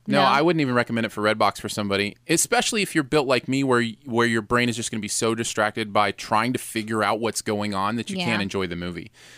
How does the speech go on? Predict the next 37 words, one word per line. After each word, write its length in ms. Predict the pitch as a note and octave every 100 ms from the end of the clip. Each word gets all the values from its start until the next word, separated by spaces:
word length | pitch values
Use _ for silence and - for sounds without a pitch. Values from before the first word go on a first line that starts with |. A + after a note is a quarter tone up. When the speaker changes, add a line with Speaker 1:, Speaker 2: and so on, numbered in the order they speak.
| - -
Speaker 1:
Um, 480 | A#2+ A#2+ A2+ A2 A2 -
and 340 | C3 B2 A#2+ -
it's 200 | C3 D3
unfortunate 540 | C3 - F#3 - C3
because, 300 | A#2 B2 G#2+
like 160 | A2 -
you 60 |
said, 180 | - D#3
there 180 | C3+ -
are 160 | B2+ C3+
some, 300 | - C#3+ B2
there 140 | - C#3
is 120 | F#3
some 160 | - F#3
good 200 | G3 E3
movie 420 | D#3+ A3 G3+ C#3
making 400 | G2+ F#2 G2+ F#2
going 260 | G2 F#2+
on 200 | F#2+ F#2
here. 320 | F#2 F#2 G2 - - - -
There's 160 | C3
just 180 | F3 -
not 180 | E3+ C#3+
good 160 | D#3+ C3
storytelling 760 | - D#3+ F3 A#2+ - F2+ F2+
going 260 | F2+ F2 F2
on 160 | E2+
here. 320 | G2 F#2 D#2+ -
And 400 | A#2+ A2 G#2+ G#2+
especially 420 | A2+ - C#3+ -
considering 500 | C#3 B2 - B2 A#2
the 60 | G#2+
universe 440 | G#2+ A#2+ G#2+ G#2+ -
that 120 | G2+
it 100 | D#2+
lives 340 | A2+ A#2+ C3
in, 300 | E3+ F#3 G#3